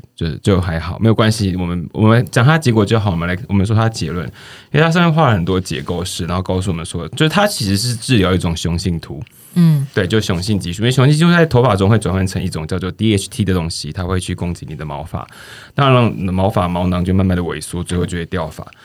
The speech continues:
Speaker 1: 所以在擦这个药的时候，在擦就是我们刚才讲的那个落健里面那个主要成分叫做 Minodel 的时候，它事实上就是在防止这个东西去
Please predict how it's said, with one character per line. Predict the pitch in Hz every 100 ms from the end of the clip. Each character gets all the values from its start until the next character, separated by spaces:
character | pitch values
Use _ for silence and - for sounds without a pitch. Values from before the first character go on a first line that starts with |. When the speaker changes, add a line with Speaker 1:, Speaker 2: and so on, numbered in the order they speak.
| - - _ -
Speaker 1:
所 | -
以 | 196 202
在 | 175 202
擦 | 190 175 175
这 | 170
个 | 170
药 | 135 135 123 95
的 | 95
时 | 87 - - 87
候， | 90 - 92 58 -
在 | - 110
擦 | - 113 98 95 98
就 | -
是 | 95
我 |
们 | 87
刚 | 95 98
才 | 98
讲 | 95 69 73
的 |
那 | 78 92
个 | 92 80 65 53
落 | 135 143 107
健 | 87 113 95
里 |
面 | 95 95
那 |
个 | 95
主 | 90 87
要 | 90
成 | 90 85
分 | 90 87
叫 | 90 87
做 | 95 92
Minodel | 90 92 101 92 95 85
的 | 71
时 | -
候， | 85 82
它 | 110
事 | 110 - 107
实 |
上 | 90 98 92 82 -
就 | -
是 | 87 95 87
在 | 98 92 87
防 | 95 92
止 | 113 92 80
这 | 92
个 |
东 | 90 87
西 | 85 85
去 | 82 85